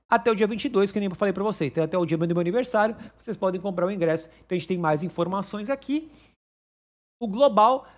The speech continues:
vai ser dois dias, das dez às dezoito e quinze.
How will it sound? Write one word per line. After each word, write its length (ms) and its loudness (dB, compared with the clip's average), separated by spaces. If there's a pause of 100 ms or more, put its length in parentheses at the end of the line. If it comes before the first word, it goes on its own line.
vai 200 0
ser 400 -4
dois 420 2
dias, 400 0
das 420 0
dez 480 0 (120)
às 340 -2
dezoito 640 -4
e 20 -18 (120)
quinze. 600 -4